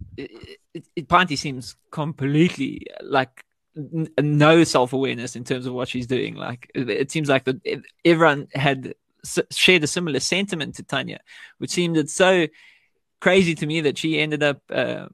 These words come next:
getting voted out because it was, it, it should have been, it should have been an easy vote.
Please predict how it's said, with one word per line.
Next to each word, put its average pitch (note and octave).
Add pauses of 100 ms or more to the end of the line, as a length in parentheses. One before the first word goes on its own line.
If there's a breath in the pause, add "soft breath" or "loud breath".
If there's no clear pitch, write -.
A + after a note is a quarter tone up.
(120)
getting C#3+
voted C#3+
out D#3
because C3+
it C#3
was, C3+ (240)
it, C#3+ (140)
it -
should G3
have F3
been, D#3 (340)
it -
should F#3+
have F#3
been F#3+
an -
easy F#3
vote. F3